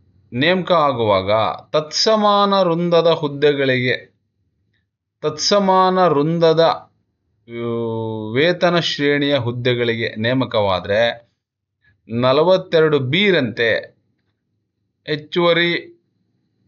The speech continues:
ವೇತನ ಬಡ್ತಿ ಸಿಗೋದಿಲ್ಲ. ಆದ್ರೆ ಇವ್ರೇನ್ ಹೇಳ್ತಾರೆ, ಹುದ್ದೆಗೆ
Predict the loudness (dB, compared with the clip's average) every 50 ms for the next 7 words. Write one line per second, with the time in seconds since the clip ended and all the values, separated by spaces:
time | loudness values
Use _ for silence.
0 | _ _ _ _ _ _ _ _ _ _ -2 -2 -2 0 0 0 0 0 -2 -2
1 | -2 -4 -4 -4 -4 -4 -4 -4 -4 -4 -8 -8 -12 -14 -16 _ _ _ _ _
2 | -4 -4 -2 -2 0 -2 -2 -2 -4 -8 _ _ _ _ _ _ _ _ _ _
3 | _ -4 -2 -2 0 0 0 0 0 0 0 0 2 2 0 0 -2 -2 -4 -6
4 | -4 -2 -2 -2 0 0 -2 -4 -6 -12